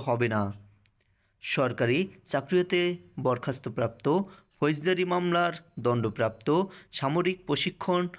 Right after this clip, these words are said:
প্রতিষ্ঠান হতে প্রত্যাহারকৃত, বরখাস্তকৃত। এমওডিসি সৈনিক, আর্মি হিসেবে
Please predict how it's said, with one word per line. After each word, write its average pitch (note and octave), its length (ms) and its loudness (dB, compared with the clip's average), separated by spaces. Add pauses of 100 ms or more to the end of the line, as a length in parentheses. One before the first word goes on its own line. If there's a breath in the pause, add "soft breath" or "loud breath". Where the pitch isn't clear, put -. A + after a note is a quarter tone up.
(180)
প্রতিষ্ঠান D#3+ 540 0
হতে D#3 240 0 (460 loud breath)
প্রত্যাহারকৃত, A#2+ 680 -2 (500 loud breath)
বরখাস্তকৃত। B2+ 760 -2 (1120)
এমওডিসি B2 520 2
সৈনিক, C3+ 340 2 (340 loud breath)
আর্মি D#3 280 2
হিসেবে F#3 340 2